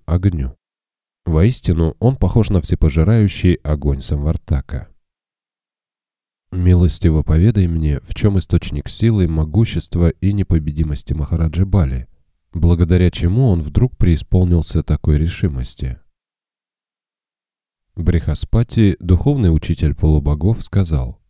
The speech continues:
«О Индра, мне известна причина могущества твоего врага. Это брахманы,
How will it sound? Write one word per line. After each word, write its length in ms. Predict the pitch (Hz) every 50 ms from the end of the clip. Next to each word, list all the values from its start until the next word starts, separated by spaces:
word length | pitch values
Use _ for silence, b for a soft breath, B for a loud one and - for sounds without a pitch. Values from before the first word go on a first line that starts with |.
| _ _ _ _ _ _ _
«О 160 | 78 78 78
Индра, 520 | 90 107 131 123 - 76 73 135 - - b b b b b b
мне 300 | - 104 127 147 139 123
известна 380 | 107 87 98 110 113 - - 85
причина 420 | - - - - - - 87 82
могущества 640 | 78 71 71 67 73 71 - - 71 - - 71 69
твоего 360 | - 73 71 71 67 64 64
врага. 520 | 64 69 76 85 85 85 78 65 65 65 - _ _ _ _ _ _ _
Это 200 | 80 - - 76
брахманы, 640 | 71 - - 127 - - - 85 76 71 67 64